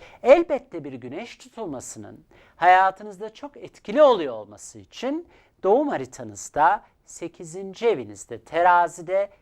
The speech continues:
yirmi bir derece civarı bir gezegeniniz olması gerekiyor. Artı eksi üç derecede, yirmi bir derece civarı. Ya da karşısında Koç'ta, ikinci evinizde yine yirmi bir derece civarı, artı eksi üç derecede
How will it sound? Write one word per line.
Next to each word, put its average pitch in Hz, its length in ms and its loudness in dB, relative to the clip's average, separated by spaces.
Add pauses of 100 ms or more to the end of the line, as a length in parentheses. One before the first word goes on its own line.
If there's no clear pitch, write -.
(120)
yirmi 196 460 -2
bir 254 220 -4
derece 123 360 -8
civarı 127 460 -6
bir 302 80 -8
gezegeniniz 110 680 -10
olması 110 420 -10
gerekiyor. 110 500 -12 (180)
Artı 185 480 4
eksi 160 380 -14
üç - 240 -16
derecede, 110 500 -20 (160)
yirmi 165 200 -6
bir 165 160 -6
derece 127 360 -10
civarı. 107 400 -12 (840)
Ya 190 160 4
da 185 120 0
karşısında 147 640 -2
Koç'ta, 147 580 -2 (320)
ikinci 160 440 -8
evinizde 113 420 -6
yine 185 220 -4
yirmi 151 260 -6
bir 160 180 -4
derece 120 360 -8
civarı, 110 440 -10
artı 147 340 -2
eksi 135 300 -16
üç - 280 -14
derecede 123 600 -2